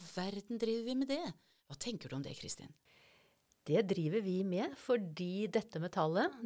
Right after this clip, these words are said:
Speaker 2: det har vært en veldig viktig byggestein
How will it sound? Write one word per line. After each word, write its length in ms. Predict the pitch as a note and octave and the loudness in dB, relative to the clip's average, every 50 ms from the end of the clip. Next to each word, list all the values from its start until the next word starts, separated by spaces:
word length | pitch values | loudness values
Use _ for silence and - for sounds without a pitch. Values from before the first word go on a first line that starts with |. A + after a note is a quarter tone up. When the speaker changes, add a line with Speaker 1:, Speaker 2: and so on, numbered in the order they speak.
| G3 - _ - - | -8 -8 _ -6 -2
Speaker 2:
det 240 | D#3+ E3 E3+ F#3+ G3+ G#3 G3 - | 0 2 2 2 2 0 -2 -2
har 400 | F3 D#3+ D#3+ E3+ F3 F3+ F3+ F#3+ F#3+ F#3+ F#3+ F3 D#3 | -2 0 2 2 2 2 2 0 2 2 2 2 0
vært 220 | D3+ D#3 - G3 | -2 -2 -2 -2
en 160 | F#3+ F#3+ F3 D#3 D3+ - _ _ _ - | -2 -2 -2 -6 -10 -16 _ _ _ 0
veldig 420 | G3 G#3 G3 F3+ D#3 C#3 D#3+ E3+ E3+ F3 | 2 2 2 2 0 -2 -2 -2 -2 -2
viktig 460 | F3+ G3+ - - - - - E3 D#3 | -4 -4 -6 -8 -10 -6 -4 -4 -2
byggestein 640 | - F#3 D3+ - D3+ - - - E3+ G#3+ C4+ D4 | -2 -4 -2 -2 -4 -2 0 2 2 2 2 0